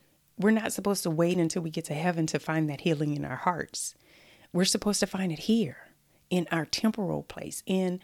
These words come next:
the kingdom of God, so that we can walk fully in the kingdom of God. And the reason wh-, that we're walking in the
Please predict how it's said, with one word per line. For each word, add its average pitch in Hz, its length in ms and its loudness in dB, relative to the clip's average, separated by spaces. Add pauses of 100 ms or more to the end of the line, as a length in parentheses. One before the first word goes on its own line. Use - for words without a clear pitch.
(240)
the 151 60 0
kingdom 190 520 4
of 147 140 -4
God, 165 380 0
so - 140 0
that 135 220 -6
we 196 180 4
can 139 320 -4
walk 143 340 2
fully 269 600 0 (320)
in 165 240 2
the 135 100 -6
kingdom 131 440 -4
of 120 120 -8
God. - 320 -6 (640)
And 156 320 2 (140)
the 156 160 2
reason 226 560 6
wh-, 208 160 4
that 180 240 4
we're 160 80 4
walking 220 340 2
in 208 100 2
the 185 180 0